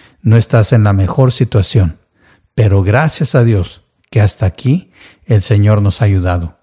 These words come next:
Y debemos de darle gracias porque en la situación en la que estemos, estamos así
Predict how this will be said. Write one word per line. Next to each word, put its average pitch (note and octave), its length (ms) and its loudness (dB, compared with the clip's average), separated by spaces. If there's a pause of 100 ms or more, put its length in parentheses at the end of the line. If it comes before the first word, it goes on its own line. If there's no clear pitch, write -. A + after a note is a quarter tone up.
(380)
Y A2+ 140 0
debemos A#2+ 500 2
de A#2+ 120 2
darle A#2+ 320 2
gracias A2 580 -2
porque G2+ 760 -4
en A2+ 200 0
la G#2 100 0
situación A#2 600 -2
en C#3 100 0
la B2+ 140 -2
que - 80 -6
estemos, A2+ 560 -4 (300)
estamos A#2+ 560 -2
así G#2 440 -2